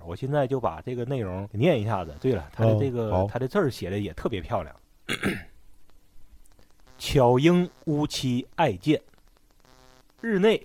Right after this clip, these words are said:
Speaker 1: 即将率部进入顾松参战，特修寸签儿，以慰远念。我神州半壁河山，日遭蚕食，亡国灭种之祸，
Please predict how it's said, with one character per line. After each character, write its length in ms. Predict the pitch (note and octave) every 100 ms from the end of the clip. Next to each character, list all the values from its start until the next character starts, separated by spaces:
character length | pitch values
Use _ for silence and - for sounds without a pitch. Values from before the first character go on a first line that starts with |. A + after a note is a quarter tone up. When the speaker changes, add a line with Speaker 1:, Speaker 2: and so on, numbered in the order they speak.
| - - - - -
Speaker 1:
即 240 | - G#3 D#3+
将 320 | C#3 C#3 C3
率 240 | - D#3+
部 240 | B2+ D3+ A2+ -
进 200 | - D3
入 320 | B2+ C#3 G#2 F#2 -
顾 200 | D3 G2+
松 300 | - A2 G#2+
参 240 | - G2+
战， 180 | A#2 A2 - - - _ - - - _
特 280 | - G3+ C#3+
修 300 | - C3+ B2+
寸 300 | - - C#3
签 180 | - G#2
儿， 160 | F#2 - _ _ _ _
以 200 | A#2+ G#2
慰 260 | G#2 D3+ A2
远 200 | G2+ E2
念。 220 | F#2 A#2+ - _ _ _ -
我 240 | A2+ G#2+
神 260 | - C#3 E3
州 220 | D3 D3
半 260 | - G3
壁 160 | D#3+ F3+
河 220 | - C3+
山， 320 | C3+ A2+ F2+ F#2 _ - _ _
日 240 | G3 D3+ A2+
遭 260 | B2 A#2+
蚕 300 | - G2+ A2+
食， 260 | - E2+ F2 - - -
亡 260 | C3 E3+
国 180 | D3+ D#3
灭 220 | F#3 G3+
种 240 | C3+ G#2 F#2
之 160 | -
祸， 260 | C3+ E3+